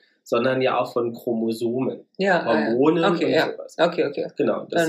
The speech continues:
Speaker 1: sind sozusagen Leute, die, äh, zwar vielleicht einen Penis haben, aber erst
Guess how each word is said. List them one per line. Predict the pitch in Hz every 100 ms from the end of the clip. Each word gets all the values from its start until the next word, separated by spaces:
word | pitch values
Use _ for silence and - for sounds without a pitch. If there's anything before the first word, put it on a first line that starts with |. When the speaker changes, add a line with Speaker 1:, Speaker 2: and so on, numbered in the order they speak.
| 151
Speaker 1:
sind | 147
sozusagen | 127 - - 120 120
Leute, | 117 110 117 127 131
die, | 120 113 117 113
äh, | 120 113 113 113
zwar | - - 110
vielleicht | 110 110
einen | 107
Penis | 110 117 131 147
haben, | 143
aber | - 117
erst | 113 117 -